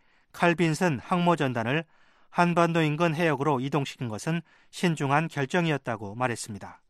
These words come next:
맥메스터 보좌관은 트럼프 대통령과 시진핑 주석이 지난 칠 일 정상회담에서 북한의 도발적인 핵 개발이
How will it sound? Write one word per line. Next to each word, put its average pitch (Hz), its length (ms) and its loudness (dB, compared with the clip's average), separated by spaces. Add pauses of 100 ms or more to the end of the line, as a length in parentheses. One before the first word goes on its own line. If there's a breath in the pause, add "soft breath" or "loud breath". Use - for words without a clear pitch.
(560)
맥메스터 165 500 4
보좌관은 151 500 2 (260)
트럼프 175 380 2
대통령과 131 640 0 (260)
시진핑 165 520 -2
주석이 131 480 -4 (380)
지난 170 320 4
칠 170 160 -2
일 165 160 4
정상회담에서 139 920 -4 (500)
북한의 160 500 4 (180)
도발적인 160 600 4
핵 170 140 -6
개발이 131 460 -4